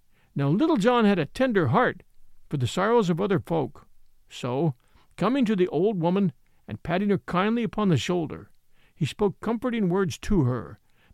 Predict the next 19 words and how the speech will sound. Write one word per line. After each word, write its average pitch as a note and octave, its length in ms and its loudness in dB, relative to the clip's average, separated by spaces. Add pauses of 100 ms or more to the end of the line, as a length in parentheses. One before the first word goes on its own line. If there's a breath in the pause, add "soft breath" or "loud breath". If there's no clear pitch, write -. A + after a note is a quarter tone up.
(120)
bidding G#3+ 240 4
her G#3 100 6
cheer A#3+ 340 -2
up F3+ 200 -4 (300)
and - 140 -14
telling F#3 280 0
him G#3+ 80 2
her G3+ 80 2
troubles, B2+ 540 -4 (580 soft breath)
for D#3 140 -4
that C3+ 180 -4
mayhap F#3 460 2
he G3 80 -2
might G3+ 240 -2
do C4+ 160 2
something D#3 420 -4
to - 160 -4
ease A3 260 -2
them. G#2+ 340 -8